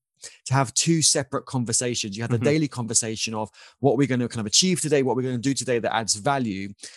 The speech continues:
Speaker 1: But then, you know, once a week, once a month, you've gotta have the, um, the view of where are we gonna go over the next month. You're not gonna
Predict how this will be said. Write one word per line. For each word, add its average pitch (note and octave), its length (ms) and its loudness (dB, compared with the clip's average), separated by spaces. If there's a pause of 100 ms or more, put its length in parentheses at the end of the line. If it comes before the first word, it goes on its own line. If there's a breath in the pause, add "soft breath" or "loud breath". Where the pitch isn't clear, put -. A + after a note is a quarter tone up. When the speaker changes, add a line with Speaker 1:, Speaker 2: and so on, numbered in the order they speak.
(140 loud breath)
Speaker 1:
But A#2+ 80 -2
then, B2 220 2 (200 soft breath)
you A#2+ 80 -4
know, A#2 140 2
once A2+ 320 0
a C3+ 60 4
week, D3+ 220 2
once A#2 180 0
a B2 40 0
month, C3 340 -2
you've A2 180 -8
gotta C3 220 2
have A2+ 420 -4
the, A2 380 -4
um, G2+ 260 -6 (180)
the A#2 120 0
view A#2+ 300 2
of A2 200 -4
where C3 400 2
are B2+ 60 -2
we B2 120 -2
gonna A#2 260 -2
go A2+ 260 0
over G#2+ 180 -4
the A2 60 -6
next G#2+ 280 -6
month. A2+ 460 0
You're B2+ 100 0
not B2 140 -2
gonna A#2 260 -4